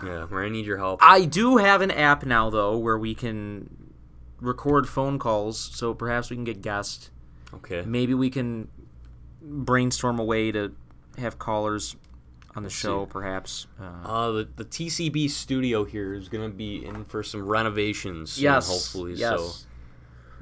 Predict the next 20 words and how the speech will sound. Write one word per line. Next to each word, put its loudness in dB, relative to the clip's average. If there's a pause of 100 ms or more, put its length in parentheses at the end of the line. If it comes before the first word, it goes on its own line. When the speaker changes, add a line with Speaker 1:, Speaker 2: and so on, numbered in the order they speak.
Speaker 1:
we'll -12
get -4 (160)
some -6
better 2
microphones, -4 (140)
hopefully, -10
and -10
not -6
have -8
to -14
share -4
one. -8 (220)
Speaker 2:
Yes. -8
Speaker 1:
Yeah, -12
but, -4 (400)
yeah, -4
again, 0
back 4
next -2
week. -4